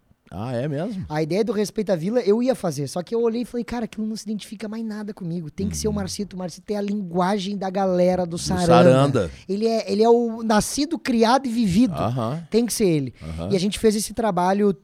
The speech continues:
Speaker 2: uh, uh, com ele, eu e ele. A gente, eu dirigi os primeiros dez, quinze vídeos dele. Eh, era na minha, na, na página que a gente criou junto e tudo
Speaker 1: Aham.
Speaker 2: mais. A gente fez o trabalho, porque o Marcito foi meu open mic, nesse mesmo
Speaker 1: Sim.
Speaker 2: clima. A, a,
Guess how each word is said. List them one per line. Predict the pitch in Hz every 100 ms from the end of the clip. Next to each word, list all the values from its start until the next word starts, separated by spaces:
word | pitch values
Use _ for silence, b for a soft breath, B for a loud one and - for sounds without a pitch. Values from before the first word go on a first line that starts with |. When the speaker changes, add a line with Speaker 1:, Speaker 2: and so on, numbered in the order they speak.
| -
Speaker 2:
uh, | 185 170 160 156
uh, | 151
com | 165 160
ele, | 208
eu | 180
e | 175
ele. | 165 202
A |
gente, | 165 160
eu | 170
dirigi | 143 160 139 156
os | 190 165 -
primeiros | 156 165 175
dez, | 135 175 190
quinze | - 175
vídeos | 156 151 139
dele. | 156 190 170
Eh, | 135 139 139
era | 156 170
na | 165
minha, | 160 147 -
na, | 147 147
na | 147
página | - 160 151
que | 156
a |
gente | 156 -
criou | 156 160
junto | 151 147 196 78
e |
tudo | 78
Speaker 1:
Aham. | -
Speaker 2:
mais. | 151 180 - B B B
A | 165
gente | 165
fez | - 175
o | 190
trabalho, | 175 147 151 180 208 B B
porque | -
o |
Marcito | 240 220 208
foi | 240
meu | 233
open | 233 240
mic, | 285 320 175
nesse | 175 180
mesmo | 196 214
Speaker 1:
Sim. | -
Speaker 2:
clima. | 233 233 165 B B
A, |
a, | 151